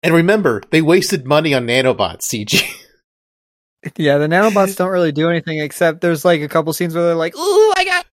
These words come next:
Speaker 2: scared, I got nanobots in me." Or, like, they're shaking. Uh, th-, that's it. It's just the initial, they don't, the, <sighs>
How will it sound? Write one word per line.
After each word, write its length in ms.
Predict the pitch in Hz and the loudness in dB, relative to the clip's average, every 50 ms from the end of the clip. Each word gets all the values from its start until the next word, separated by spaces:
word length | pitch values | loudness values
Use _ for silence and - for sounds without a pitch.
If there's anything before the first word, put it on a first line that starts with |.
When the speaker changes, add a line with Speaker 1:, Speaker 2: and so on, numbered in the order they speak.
| _ - | _ -8
Speaker 2:
scared, 280 | - 294 330 330 311 | -4 -2 -2 0 0
I 40 | 294 | 0
got 160 | 285 302 269 247 | 0 0 0 2
nanobots 460 | 269 294 294 285 277 302 285 - - 254 | 2 2 2 4 4 2 2 2 0 -2
in 100 | 269 262 | -2 -2
me." 440 | 247 247 233 208 190 170 160 160 _ _ _ _ _ _ - | -2 -4 -2 -2 -2 -4 -6 -10 _ _ _ _ _ _ 0
Or, 300 | 208 220 233 233 226 220 | 2 4 6 6 6 6
like, 220 | 214 208 196 185 | 6 4 4 4
they're 120 | 196 190 | 2 0
shaking. 420 | 170 - - 208 208 208 - 226 - - | 0 0 0 0 0 0 -2 -8 -6 -6
Uh, 100 | 175 190 | -8 -8
th-, 160 | - - 170 - | -8 -12 -10 -8
that's 260 | 220 247 254 247 - | -6 -6 -4 -2 0
it. 260 | 294 370 - - _ _ _ _ _ _ _ _ _ _ _ _ _ _ _ - | 0 0 0 -2 _ _ _ _ _ _ _ _ _ _ _ _ _ _ _ 4
It's 160 | 214 220 - | 4 4 4
just 180 | - 277 - - | 4 0 2 4
the 120 | 269 262 | 4 4
initial, 680 | 254 233 214 233 254 247 - 269 254 240 226 214 202 196 _ _ _ _ _ _ _ _ _ _ _ | 4 6 6 4 4 4 6 6 6 6 6 4 2 -2 _ _ _ _ _ _ _ _ _ _ _
they 80 | - 202 | 0 2
don't, 160 | 254 247 - _ _ _ - | 2 0 -2 _ _ _ -4
the, 200 | 208 170 175 - - _ - | 0 0 0 0 -2 _ -6
<sighs> 300 | - - - - - | -6 -6 -6 -10 -12